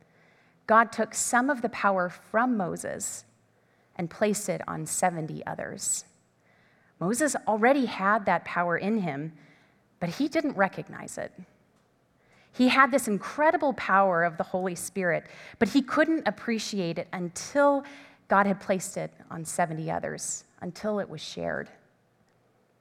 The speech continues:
And then he asked, "How often do I not see what the Spirit is doing,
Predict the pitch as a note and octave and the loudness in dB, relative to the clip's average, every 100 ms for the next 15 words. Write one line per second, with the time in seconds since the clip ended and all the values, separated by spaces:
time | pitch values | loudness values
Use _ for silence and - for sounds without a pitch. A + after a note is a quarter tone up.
0 | _ _ _ _ _ _ F#3 F#3 F3+ E3+ | _ _ _ _ _ _ -2 0 0 2
1 | D#3 D#3 - - _ _ _ _ _ _ | 2 0 -10 -14 _ _ _ _ _ _
2 | - - A#3+ D#4+ C4 B3+ B3+ A#3+ A3 G#3 | -8 0 4 6 6 4 2 -2 -2 -2
3 | G3 D3 - F3 F3+ D#3+ D3 - - E3 | -6 -12 -8 -4 -4 -4 -8 -8 -10 -10
4 | F3 F3 _ _ _ _ - E3 - D#3 | -14 -16 _ _ _ _ -10 -8 -8 -10
5 | - D3+ D3+ D3+ D3 - - D#3+ D#3+ | -10 -8 -8 -8 -10 -12 -12 -12 -10